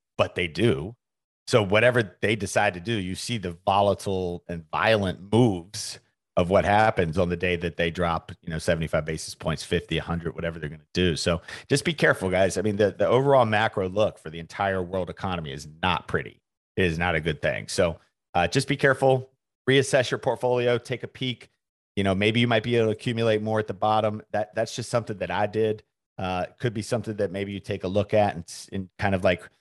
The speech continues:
reevaluate kind of where your stance is in crypto and whether or not you're okay just hodling, which is probably the better thing to do, is just to hold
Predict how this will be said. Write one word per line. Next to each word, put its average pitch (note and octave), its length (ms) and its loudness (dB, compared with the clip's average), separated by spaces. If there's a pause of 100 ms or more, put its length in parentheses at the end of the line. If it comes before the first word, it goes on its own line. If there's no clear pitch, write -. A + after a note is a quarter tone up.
(460)
reevaluate G2+ 720 4
kind G#2 160 0
of F#2+ 80 0
where G2 160 0
your F#2 160 -4
stance F#2+ 460 -4
is F2+ 240 -2
in F2 160 -2
crypto F2+ 680 0
and D#2+ 420 -6 (340)
whether F#2 220 4
or F#2 40 2
not F#2 340 0
you're F#2 240 2
okay G#2 320 0
just F2+ 180 -6
hodling, C3+ 540 -2
which G2 180 -10
is - 100 -12
probably D3+ 520 2
the G#2 80 0
better F#2 320 0
thing A#2 240 -4
to - 100 -14
do, B2 220 -2
is G2+ 160 -4
just - 180 -14
to D#2 80 -6
hold A#2 560 2